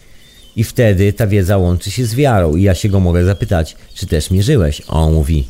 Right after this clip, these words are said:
„Mierzyłem”. I kiedy będziemy następnym razem mieli sytuację, że spotkamy się z jakąś taką historią i ja na przykład nie będę miał miernika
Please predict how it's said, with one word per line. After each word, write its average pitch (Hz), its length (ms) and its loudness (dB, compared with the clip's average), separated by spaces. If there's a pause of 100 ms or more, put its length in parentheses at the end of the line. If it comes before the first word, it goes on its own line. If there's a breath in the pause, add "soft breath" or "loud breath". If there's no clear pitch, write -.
„Mierzyłem”. 78 840 0 (800 loud breath)
I 107 80 -4
kiedy 110 260 0
będziemy 110 480 2
następnym 107 380 0
razem 101 220 2
mieli 98 160 2
sytuację, 90 680 0
że 90 280 2
spotkamy 101 540 -2
się 104 140 -2
z 90 40 -2
jakąś 90 200 0
taką 90 200 -2
historią 87 680 0 (1120 soft breath)
i 117 60 2
ja 104 140 2
na 107 60 2
przykład 98 220 -2
nie 113 80 2
będę 107 160 2
miał 107 140 2
miernika 104 640 0